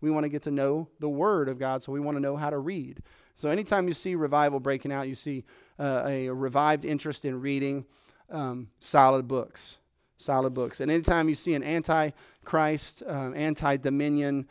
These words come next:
uh, secular, uh, revival, you see a diminishing of literacy,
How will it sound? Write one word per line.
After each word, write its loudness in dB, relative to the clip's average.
uh, -2
secular, 0
uh, -2
revival, -2
you -4
see -2
a -2
diminishing -2
of -4
literacy, -2